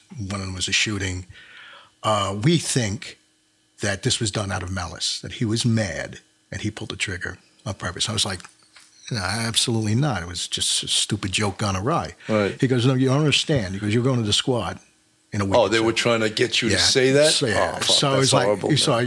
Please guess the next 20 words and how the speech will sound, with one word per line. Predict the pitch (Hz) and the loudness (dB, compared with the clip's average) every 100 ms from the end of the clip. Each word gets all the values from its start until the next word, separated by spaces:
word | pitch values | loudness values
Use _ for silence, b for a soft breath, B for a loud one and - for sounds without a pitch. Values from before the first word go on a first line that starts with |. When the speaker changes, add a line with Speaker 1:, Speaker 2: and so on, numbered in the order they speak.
| 120 | 0
Speaker 1:
I, | 135 | 2
yeah, | 135 92 | 2 0
so | - 135 | 0 2
I | |
was | 113 | 2
like, | 110 - - | -2 -4 -2
"Mm, | 156 - | -2 0
that's | 120 104 | -2 0
fucking | - 107 104 | 0 0 -2
outrageous. | 98 101 95 98 98 | -2 -2 -4 -4 -2
I'm | 104 | -2
not | 101 | -2
doing | 98 87 | -4 -6
that." | 87 | -6
And | 98 | -8
he | 92 | -6
goes, | 107 | -6
"All | 113 - 113 95 | -6 -8 -6 -4
right, | 90 - | -4 -4
Tom. | 101 | -6